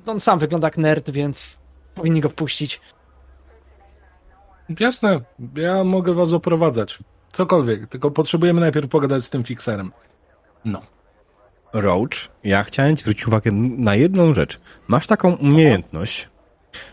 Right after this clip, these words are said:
Speaker 3: na Technic Skills pod F.
Speaker 1: Mhm.
Speaker 3: Forgery.
Speaker 1: O, em, teraz już wiem, że jestem całkiem niezły w tym.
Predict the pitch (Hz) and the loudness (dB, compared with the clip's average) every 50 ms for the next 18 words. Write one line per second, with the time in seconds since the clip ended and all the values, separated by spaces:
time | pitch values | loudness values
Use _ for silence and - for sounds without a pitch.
0 | _ - - - 104 98 92 92 92 92 92 95 95 101 98 - - - 135 - | _ -16 -8 -2 0 2 4 4 4 4 4 2 2 0 -2 -2 -2 -2 -2 0
1 | - 165 - - - - - - 87 95 117 - - - - _ _ _ _ _ | 0 -2 -2 -2 -6 -4 -2 0 0 0 0 -2 -6 -12 -16 _ _ _ _ _
2 | _ _ _ _ _ _ - - _ _ _ _ _ _ _ _ - 69 95 - | _ _ _ _ _ _ -20 -20 _ _ _ _ _ _ _ _ -18 -18 -6 0
3 | - - 165 - - - 101 92 87 - - - - - - - - - - - | 0 0 0 0 0 0 0 0 0 -2 -8 -14 -14 -18 -20 -20 -20 -20 -20 -20
4 | - - - - - - - - - _ _ _ _ _ _ _ _ _ _ _ | -20 -20 -20 -20 -20 -20 -20 -20 -20 _ _ _ _ _ _ _ _ _ _ _
5 | - 139 127 131 131 123 127 143 160 208 226 - _ _ _ _ _ _ _ _ | -4 -2 -2 -2 -2 -4 -4 -4 -6 -6 -8 -10 _ _ _ _ _ _ _ _
6 | _ _ _ _ _ _ _ _ _ _ - - - 202 139 113 90 - - - | _ _ _ _ _ _ _ _ _ _ 0 4 4 4 4 4 0 -4 -12 -12
7 | - - - _ _ _ _ _ _ _ _ _ _ - - - - - _ _ | -14 -20 -20 _ _ _ _ _ _ _ _ _ _ -20 -20 -20 -20 -20 _ _
8 | 208 247 359 381 294 202 165 151 - - 180 185 175 165 165 151 143 131 - 180 | 4 6 6 8 6 6 4 4 0 -2 -2 -2 -2 -4 -6 -10 -12 -4 0 2
9 | 240 320 302 - 220 165 147 165 226 302 294 214 233 240 233 - 240 - 233 226 | 4 4 4 2 -2 -2 2 4 4 4 4 2 0 0 0 -2 -2 -2 -2 0
10 | - 220 196 170 175 262 226 185 160 147 - - 147 139 | 0 0 0 2 2 2 2 2 0 -2 -2 -8 -16 -18